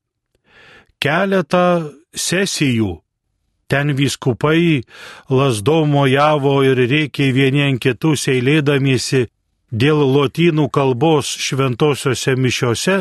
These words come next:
barėsi, kaip reikalinga gimtoji kalba kam? Kad žmonės girdėtų Dievo žodį. Su Liuteriu kiek buvo konflikto.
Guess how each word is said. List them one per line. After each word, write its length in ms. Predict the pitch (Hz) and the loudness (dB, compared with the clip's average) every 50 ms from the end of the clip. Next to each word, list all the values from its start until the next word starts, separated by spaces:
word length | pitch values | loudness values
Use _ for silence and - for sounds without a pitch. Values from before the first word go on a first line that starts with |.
| 156 135 | -4 -6
barėsi, 880 | 117 107 104 135 151 175 180 165 160 147 123 - - - 123 104 - _ _ _ _ _ _ _ _ - | -6 -4 0 0 0 0 0 -2 -2 -2 -2 -4 -4 -6 -6 -6 -6 _ _ _ _ _ _ _ _ -2
kaip 260 | 165 170 165 - - 143 | 0 0 0 0 0 -2
reikalinga 680 | 147 131 - - 139 135 151 170 165 156 143 135 139 | -2 0 0 -2 -2 0 2 2 2 2 2 0 -2
gimtoji 680 | 120 117 131 127 123 113 - 156 160 160 151 139 139 120 | 0 0 0 0 0 0 0 0 2 2 4 2 2 0
kalba 480 | - 151 139 135 131 127 120 143 131 | 0 -2 0 0 0 0 0 -2 -2
kam? 480 | - - 139 131 139 156 170 185 202 214 - _ _ _ _ _ _ _ _ _ _ _ _ _ _ _ _ - | -2 -2 -4 -2 0 0 0 0 0 -2 -2 _ _ _ _ _ _ _ _ _ _ _ _ _ _ _ _ -4
Kad 200 | - 131 117 98 | -2 -2 -2 -2
žmonės 640 | 104 120 131 131 147 160 156 151 156 151 139 120 113 104 | 0 0 2 2 2 2 2 2 2 0 0 -2 -4 -2
girdėtų 760 | 107 131 127 120 107 95 107 135 156 165 160 131 - 147 135 123 | 0 0 0 0 -2 0 0 0 2 0 -2 -2 -2 -2 -2 0
Dievo 480 | 101 120 131 147 151 151 143 139 135 123 | 0 0 2 2 2 2 2 2 0 2
žodį. 540 | 101 143 147 110 139 117 98 98 90 82 80 _ _ _ _ _ _ _ _ _ _ _ _ _ _ _ _ _ - | 2 2 4 4 2 2 0 -6 -10 -12 -14 _ _ _ _ _ _ _ _ _ _ _ _ _ _ _ _ _ -8
Su 220 | - - - 147 139 | -6 -2 0 0 2
Liuteriu 560 | 131 160 180 165 - 185 175 165 175 170 - | 2 2 0 2 2 0 2 4 2 2 0
kiek 320 | - - 156 165 175 165 | -2 -2 0 0 0 0
buvo 480 | 143 139 120 135 165 165 156 165 165 160 | -2 -2 0 2 2 2 2 2 0 0
konflikto. 880 | - - 156 151 151 - - 156 170 190 175 - - - 120 104 92 | 0 -2 0 0 0 -2 0 0 2 2 0 -2 -4 -4 -4 -4 -4